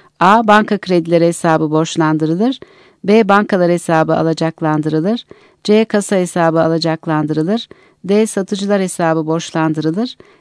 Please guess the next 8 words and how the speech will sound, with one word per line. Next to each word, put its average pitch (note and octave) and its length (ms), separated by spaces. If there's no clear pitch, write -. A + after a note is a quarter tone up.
E. A3 180
Satıcılar G3 520
hesabı E3+ 420
alacaklandırılır. D#3 1000
Yanıt F#3 340
D. D3+ 240
Yirmi F#3 220
sekiz. D3 440